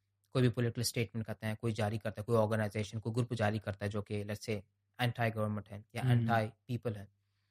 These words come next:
Speaker 1: तो वो बजाय कहते हैं, वो, वो आपको पता है कि यार ये, ये खबर ऐसे कहते हैं कि अगर इसको हमने नशर कर दी, and if it turns out to be incorrect,
Speaker 2: हम्म।
Speaker 1: ये problems create कर सकता है, स्ट्राइफ हो सकती है, ठीक है, Strikes हो सकती हैं, प्रोटेस्ट हो सकते हैं,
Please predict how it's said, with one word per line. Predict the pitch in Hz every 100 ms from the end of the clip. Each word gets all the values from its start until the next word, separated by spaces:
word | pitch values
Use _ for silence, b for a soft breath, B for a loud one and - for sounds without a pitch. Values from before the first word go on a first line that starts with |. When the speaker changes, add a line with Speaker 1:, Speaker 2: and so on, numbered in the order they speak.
| _ -
Speaker 1:
तो | 151
वो | 175 180 180 151 143
बजाय | 135 143
कहते | 139 143
हैं, | 139
वो, | 135 143
वो | 139 151 160
आपको | 147 143 135
पता | 135
है | 147
कि | 135
यार | 127
ये, | 131 -
ये | 127 127
खबर | 123 123 123
ऐसे | 113 127
कहते | 123 123
हैं |
कि | 120
अगर | 117
इसको | 110 120
हमने | 117
नशर | 110 113 127
कर | 113
दी, | 117 120 -
and | 120 123
if | -
it | 120
turns | 127 135 117
out | 110
to |
be | 107 107 107 _ -
incorrect, | 120 - 107 117 _ _ 139
Speaker 2:
हम्म। | 123 113
Speaker 1:
ये | 110 - _ _ _
problems | 127 107 113
create | - 107 -
कर | 104
सकता | - -
है, | 107 _ _ _
स्ट्राइफ | - - 113 107 -
हो | 107
सकती | - _ 107
है, | 107 _ -
ठीक | 113 107
है, | 113 _ _ _ _ _ -
Strikes | - 120 117 -
हो | 113
सकती | - 107 - 107
हैं, | - 110 107 _ _ -
प्रोटेस्ट | 117 123 -
हो | 107
सकते | 107 -
हैं, | 101